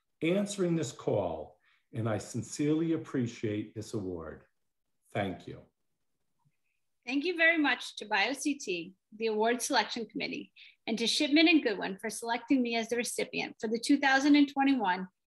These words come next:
Speaker 2: Rising Entrepreneur of the Year Award. I'm truly honored and humbled to receive this award and to be recognized as a leader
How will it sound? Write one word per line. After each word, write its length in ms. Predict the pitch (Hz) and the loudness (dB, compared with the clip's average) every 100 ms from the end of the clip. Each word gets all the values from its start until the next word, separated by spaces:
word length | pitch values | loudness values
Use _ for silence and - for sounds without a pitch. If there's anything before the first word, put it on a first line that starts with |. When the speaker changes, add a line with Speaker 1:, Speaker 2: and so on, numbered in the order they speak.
| _ - | _ 4
Speaker 2:
Rising 340 | 226 240 247 | 4 4 2
Entrepreneur 640 | 220 220 - 214 190 180 - | 0 0 -4 -2 0 0 -4
of 100 | 190 | -6
the 80 | 190 | -4
Year 220 | 190 180 | -2 -4
Award. 300 | - - - _ _ _ _ _ _ _ _ _ - | -6 -10 -14 _ _ _ _ _ _ _ _ _ -2
I'm 140 | 220 | 0
truly 340 | 220 294 339 370 | 4 4 6 6
honored 300 | 254 247 269 | 6 4 6
and 140 | 294 | 4
humbled 400 | 247 214 208 208 | 4 2 2 -2
to 100 | - | -2
receive 380 | 208 208 247 233 | -2 0 0 0
this 160 | 247 208 | 0 -2
award 400 | 175 170 175 202 - | -2 0 0 -2 -4
and 100 | 214 | -2
to 60 | |
be 140 | 220 226 | -2 0
recognized 540 | 247 262 285 254 247 | 0 4 4 4 2
as 100 | 262 | 0
a 60 | 285 | 0
leader 460 | 247 220 214 247 | 0 0 2 0